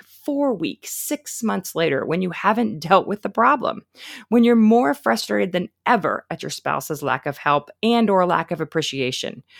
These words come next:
when you have stuffed down all those negative emotions in order to feel positive, will you be happier? I found the answer to be no,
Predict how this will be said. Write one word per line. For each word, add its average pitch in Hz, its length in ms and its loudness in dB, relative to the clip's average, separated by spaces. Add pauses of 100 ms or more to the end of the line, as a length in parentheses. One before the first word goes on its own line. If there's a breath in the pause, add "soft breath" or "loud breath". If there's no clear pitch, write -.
(320 loud breath)
when 208 160 8
you 247 120 8
have 185 120 0
stuffed - 400 -4
down 202 300 2
all 202 240 4
those 185 340 2
negative 180 460 2
emotions 160 600 -2
in 160 140 -4
order 165 200 -2
to 156 140 -6
feel 190 320 2
positive, 156 640 -2 (300 soft breath)
will 170 80 2
you 208 160 4
be 196 160 0
happier? 247 580 -2 (960)
I 302 240 6
found - 400 0
the 143 160 0
answer 139 240 -4
to 143 140 -4
be 131 140 -6
no, 135 440 0